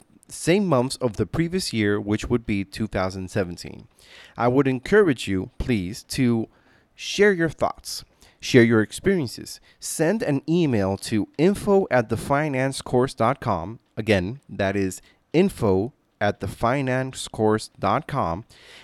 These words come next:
and tell us about your experience. How did it go? Were you able to do it? Were you not able to do it? And why? And also, let us know any doubts that were left lingering in your mind after you heard that episode. The idea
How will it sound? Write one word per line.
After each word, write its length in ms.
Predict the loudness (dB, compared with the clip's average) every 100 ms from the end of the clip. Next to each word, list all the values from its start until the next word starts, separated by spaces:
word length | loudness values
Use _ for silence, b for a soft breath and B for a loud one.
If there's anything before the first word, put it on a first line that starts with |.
| -4
and 180 | -4 0
tell 200 | 0 0
us 80 | 0
about 300 | 2 2 4
your 160 | 2
experience. 640 | 2 -4 -2 -2 -4 -14 -20 B B B 0
How 160 | 0
did 120 | 2
it 140 | -2 2
go? 320 | 6 6 4 0
Were 140 | 0
you 200 | 2 2
able 160 | 2 2
to 120 | -2
do 220 | 0 4
it? 100 | 4
Were 140 | 2 0
you 100 | 0
not 300 | 0 -2 0
able 220 | 0 0
to 120 | -2
do 260 | 0 2 2
it? 100 | 0 -4
And 320 | -2 -2 -2
why? 420 | -2 -2 -4 -10 _ b b
And 160 | -4 6
also, 540 | 8 8 6 4 2 b b b -2
let 220 | 2 4
us 180 | 2 2
know 240 | 4 4
any 420 | 2 0 0 -2 -6 _ _ -8 2
doubts 540 | 2 2 -2 -10 -14
that 340 | -4 0 0 -2
were 220 | 2 2
left 400 | 4 2 0 -6
lingering 500 | 0 2 2 0 0
in 120 | 0
your 100 | 0
mind 340 | 0 -2 -6 -6 -2
after 380 | -2 0 0
you 220 | 2 2 0
heard 300 | 2 0 -2
that 180 | -6 -6
episode. 540 | -10 -10 -12 -12 -14 -20 B B B B
The 140 | 2 2
idea 480 | 4 2 4 2